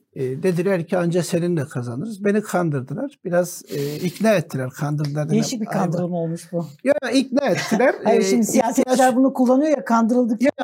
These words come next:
Speaker 2: başka
Speaker 1: ben
Speaker 2: türlü.
Speaker 1: kandırıldık, e, kelimesini, e, kullanmak istemem. O, hiç kimse kandırılmak istemez. Anca bile bile kanarsınız.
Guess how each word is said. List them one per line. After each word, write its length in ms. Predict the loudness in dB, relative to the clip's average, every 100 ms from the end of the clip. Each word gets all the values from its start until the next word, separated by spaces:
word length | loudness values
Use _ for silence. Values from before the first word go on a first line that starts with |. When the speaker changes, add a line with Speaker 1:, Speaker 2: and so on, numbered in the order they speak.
| 2
Speaker 2:
başka 160 | 2
Speaker 1:
ben 140 | 2 2
Speaker 2:
türlü. 0 |
Speaker 1:
kandırıldık, 680 | 4 4 2 2 0 -2 -4
e, 140 | -4 0
kelimesini, 640 | 0 2 2 0 0 -2
e, 500 | -2 -2 -4 -6 -8 -4
kullanmak 500 | -2 0 0 -2 -4
istemem. 360 | -8 -10 -8
O, 220 | -6 -6 -6 _ _ -12
hiç 160 | -10
kimse 340 | -4 -4 -2 -4 -8
kandırılmak 600 | -4 -2 -2 -4 -4 -6
istemez. 480 | -8 -10 -8 -10 -12 _ _ -20 _ _ _
Anca 380 | -2 0 2 2
bile 240 | 2 2
bile 180 | 2 0
kanarsınız. 640 | -2 -4 -4 -6 -6 -6